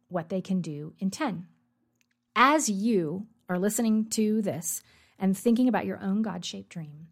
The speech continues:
I would challenge you to choose a goal that's not too far away from completing.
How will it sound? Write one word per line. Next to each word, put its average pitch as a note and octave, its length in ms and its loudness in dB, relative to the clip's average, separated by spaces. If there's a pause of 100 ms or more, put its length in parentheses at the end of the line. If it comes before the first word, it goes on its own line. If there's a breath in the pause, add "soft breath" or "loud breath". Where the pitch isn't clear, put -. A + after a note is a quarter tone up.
I A3+ 60 -10
would A#3 100 -6
challenge D4+ 380 -6
you F3+ 320 -6
to G#3 260 -4
choose B3 320 -4
a C4+ 40 -4
goal A#3 360 -4 (360)
that's B3+ 200 -6
not B3 160 -4
too C#4+ 140 -6
far G#3 180 0
away G#3+ 180 -2
from G#3 200 -6
completing. A3+ 600 -8